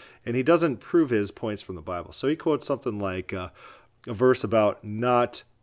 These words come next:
being able to lie, which is basically all those verses are either in context, the unlying God, or God's incapable of lying on this one promise. And why? Because of, uh, God's commitment to that promise is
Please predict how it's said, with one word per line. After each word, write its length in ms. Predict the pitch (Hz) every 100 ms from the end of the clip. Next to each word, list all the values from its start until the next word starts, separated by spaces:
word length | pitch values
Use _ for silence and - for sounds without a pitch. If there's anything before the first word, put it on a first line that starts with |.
| _
being 200 | - 117
able 400 | 110 110 110 107
to 180 | - -
lie, 400 | 98 95 87 87
which 320 | 101 127 131
is 160 | 131 110
basically 680 | 110 170 - 147 110 98 95
all 200 | 117 151
those 160 | 139
verses 440 | 95 107 101 104 95
are 140 | 92
either 260 | 110 98 90 - - _
in 160 | 135 156
context, 680 | - 139 131 131 98 - -
the 140 | 90 -
unlying 640 | 131 120 117 113 107 98
God, 400 | 107 101 92 95 _ - - -
or 440 | 120 113 107 101 _ _ -
God's 240 | 131 120
incapable 680 | 131 - 135 135 117 113 107
of 80 | 104
lying 300 | 113 110 107
on 140 | 101
this 180 | 104 -
one 260 | 117 113
promise. 540 | 101 120 113 92 90 -
And 140 | 104
why? 300 | 113 117 139
Because 380 | 127 110 107 92
of, 220 | 101 90
uh, 220 | 104 92
God's 340 | 92 113 107 -
commitment 720 | - 104 113 95 98 101 -
to 240 | - 131
that 220 | 113 101 -
promise 560 | 113 110 98 82 -
is 220 | 101 101